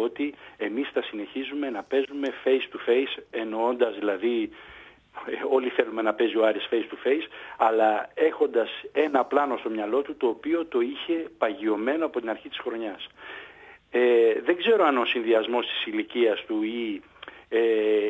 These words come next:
ή κάποια απουσία από, ενεργεία από προπονητικούς πάγκους, ας το πούμε έτσι, μάχημους, τον οδήγησε σε μια τέτοια λογική. Οι Αμερικάνοι λένε ότι δεν μπορείς να διδάξεις σε ένα γέρο σκύλο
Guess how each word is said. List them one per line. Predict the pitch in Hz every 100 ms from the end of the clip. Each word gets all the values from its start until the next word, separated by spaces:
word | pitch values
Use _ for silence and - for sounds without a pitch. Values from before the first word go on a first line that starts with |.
| -
ή | 135 123 117 -
κάποια | 165 185 - 139 117
απουσία | - 117 - - 170 170 143 120 107
από, | 107 107 104 104 110 113
ενεργεία | 107 110 101 127 110
από | - 110 104 104 98
προπονητικούς | 117 113 104 - - -
πάγκους, | 117 120 110 104
ας | 107 -
το |
πούμε | - 123 107
έτσι, | 107 107 104
μάχημους, | 107 110 - 107 101 - - - - -
τον | - 117
οδήγησε | 107 127 104 110 107
σε | -
μια | 110 113 113 107 104 104 98
τέτοια | - - 107
λογική. | 101 98 92 110 120 120
Οι |
Αμερικάνοι | 113 113 110 139 143
λένε | 127 139
ότι | - 160
δεν | 135
μπορείς | 139 139
να | 123
διδάξεις | 104 98 98 - 98 - - - - -
σε | 127
ένα | 113
γέρο | 107 110 104
σκύλο | - 110 101 95